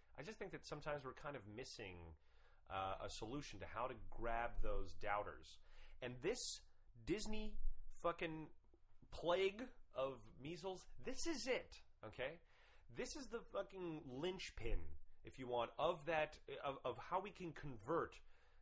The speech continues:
the majority of the people who aren't vaccinating over to our side.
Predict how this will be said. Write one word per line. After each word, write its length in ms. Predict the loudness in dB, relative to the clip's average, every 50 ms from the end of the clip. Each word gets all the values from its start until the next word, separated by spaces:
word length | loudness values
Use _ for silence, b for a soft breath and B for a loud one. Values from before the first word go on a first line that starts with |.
| b b -16 -6 -4
the 100 | -4 -2
majority 800 | 0 -2 -2 -2 -4 -4 2 4 6 8 6 6 4 4 2 0
of 100 | 0 -2
the 80 | -6
people 280 | -4 -4 -6 -4 -6 -6
who 80 | -4 -4
aren't 160 | -4 -2 0
vaccinating 560 | 0 0 0 0 -4 -6 -6 -4 -4 -4 -4
over 160 | -4 -6 -4 -6
to 60 | -6
our 120 | -8 -8
side. 280 | -8 -4 -4 -2 -2